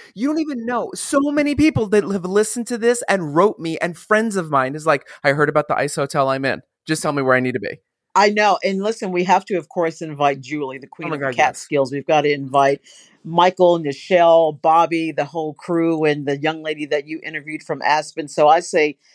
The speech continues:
Speaker 2: that's something that you and I, we, we're gonna find this next year, and we're gonna send out invitations and just have everybody show up and do a big show.
Speaker 1: Okay, I hope so. I hope it's not like most of the things I plan for where, like, everyone goes, "Yay!" And then a week later, it's three people. But I'll be happy if it's three people.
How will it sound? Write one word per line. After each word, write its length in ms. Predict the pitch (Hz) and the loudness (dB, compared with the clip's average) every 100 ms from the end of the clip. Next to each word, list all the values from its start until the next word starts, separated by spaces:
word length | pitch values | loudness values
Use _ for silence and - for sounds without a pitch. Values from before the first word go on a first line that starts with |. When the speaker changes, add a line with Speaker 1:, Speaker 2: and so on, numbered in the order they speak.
| _ | _
Speaker 2:
that's 180 | 170 160 | -4 -2
something 320 | - 175 165 | -4 -6 -6
that 140 | 151 123 | -6 -6
you 180 | 156 165 | -4 -2
and 140 | 156 | 0
I, 160 | 151 156 | 0 -2
we, 320 | 147 160 170 - | -2 -2 -2 -6
we're 160 | 160 | -4
gonna 160 | 170 151 | -4 -4
find 360 | - 165 170 | -2 -2 -2
this 160 | 175 - | -6 -4
next 260 | 165 160 180 | -4 -4 -2
year, 160 | 180 | -2
and 80 | 175 | -2
we're 80 | 151 | -4
gonna 160 | 147 | -4
send 240 | 139 175 156 | -6 -2 0
out 160 | 151 | 0
invitations 640 | 156 151 - 165 - 170 143 | -2 -8 0 0 0 -10 -14
and 100 | 139 | -12
just 160 | 131 143 | -6 2
have 200 | 143 139 | 4 4
everybody 420 | 139 151 147 143 | 2 2 2 0
show 280 | 135 156 143 | -4 -2 0
up 120 | 143 | -2
and 100 | 147 | -6
do 120 | 139 | -6
a 40 | 131 | -6
big 220 | 131 - | -8 -10
show. 220 | - 113 - 440 - | -8 -8 -8 -12 -8
Speaker 1:
Okay, 260 | 269 233 208 | -4 -2 0
I 200 | 185 214 | 2 2
hope 240 | 262 240 | 4 2
so. 160 | 240 202 | 2 2
I 140 | 185 | 4
hope 180 | 214 240 | 2 0
it's 160 | 254 - | -4 0
not 160 | 233 | 2
like 180 | 190 180 | 2 -2
most 240 | 190 202 214 | 0 -2 -2
of 80 | |
the 100 | 185 | -6
things 240 | 180 175 165 | -6 -6 -2
I 100 | 147 | -2
plan 280 | 175 160 156 | -2 -4 -2
for 180 | 165 | 0
where, 120 | 147 147 | 0 -2
like, 180 | 139 - | -4 -4
everyone 220 | 247 262 | -4 -4
goes, 200 | 254 - 659 659 571 | -8 -6 -4 -2 2
"Yay!" 280 | 370 320 233 | 4 4 2
And 120 | 175 | -2
then 160 | 170 165 | -2 -2
a 80 | 147 | -2
week 220 | 160 165 | -2 -2
later, 240 | 165 151 139 | 0 0 -2
it's 140 | - | -6
three 180 | 127 123 | -12 -10
people. 320 | 123 - 80 - - | -10 -12 -14 -14 -2
But 100 | 214 | 0
I'll 120 | 220 | 2
be 120 | 220 | 0
happy 360 | 226 214 233 262 | 0 0 0 -2
if 100 | 240 | -2
it's 140 | 240 | -2
three 180 | 247 254 | -2 -2
people. 440 | 247 254 - 170 | -2 -4 0 0